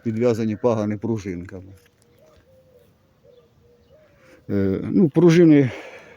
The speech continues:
і в основному можна і на такому винограднику, ну, в основному я використовую там, де Юпітер, на перголі. О, там теж пружина дуже хорошо працює на горизонтальному винограднику.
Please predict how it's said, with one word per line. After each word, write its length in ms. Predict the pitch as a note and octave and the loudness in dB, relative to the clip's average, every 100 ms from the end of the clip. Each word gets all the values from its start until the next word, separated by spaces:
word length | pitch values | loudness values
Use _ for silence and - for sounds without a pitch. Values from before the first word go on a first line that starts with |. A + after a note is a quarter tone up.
| _ | _
і 380 | A#2 A#2 A2 G#2+ | -10 -6 -2 0
в 60 | A#2+ | 0
основному 520 | B2+ D3+ F#3 E3+ A#2 - - - - | 2 2 4 4 2 -2 -20 -10 0
можна 240 | C#3+ C#3 | 2 6
і 40 | |
на 120 | C#3 C3+ | 4 4
такому 400 | E3 - A#3+ D#3+ | 0 2 4 4
винограднику, 440 | D3+ C#3+ C3+ C#3+ | 4 2 2 4
ну, 300 | E3 C#3 B2 | 4 4 4
в 120 | A#2 | 2
основному 360 | C3 E3 F3 C3+ | 2 4 6 6
я 60 | |
використовую 600 | B2 B2 C3+ B2+ - C3 A2 | 6 4 2 2 2 2 4
там, 180 | A#2 | 2
де 80 | G#2+ | 4
Юпітер, 400 | A2+ A2 B2+ G#2 | 4 2 2 4
на 600 | A#2 A2+ A2+ A2 G#2 G2+ | 4 4 4 4 2 0
перголі. 580 | F#2+ A2+ G2 F2+ E2+ F2 _ _ _ _ _ - _ - _ - | 0 -2 -2 -6 -6 -12 _ _ _ _ _ -20 _ -20 _ -8
О, 200 | F#2+ E2+ | -6 -4
там 540 | C3 A2+ G2 F#2+ F#2 - - - _ _ _ - - _ _ _ _ - - | 0 2 2 0 -2 -8 -14 -20 _ _ _ -20 -20 _ _ _ _ -14 -2
теж 240 | A2 G2 | 0 0
пружина 340 | A#2 A#2+ A2+ A2 | 2 2 4 4
дуже 240 | A2+ G2+ | 2 0
хорошо 380 | G#2+ G#2 G2 G2 | 0 0 0 -2
працює 560 | G#2+ A2+ G3+ D#3+ B2+ | -2 0 2 4 6
на 640 | A2+ A2+ A2 G#2+ G2+ G#2+ G2 - _ _ _ - | 4 4 2 0 -2 -4 -8 -16 _ _ _ -10
горизонтальному 920 | G#2 A2+ G#2+ A2+ G2 A2 G#2 G#2 G#2 | 0 2 2 2 2 0 2 2 2
винограднику. 720 | G#2+ G#2 G2+ G2 G2 - F#2+ | 0 0 -2 -4 -6 -12 -18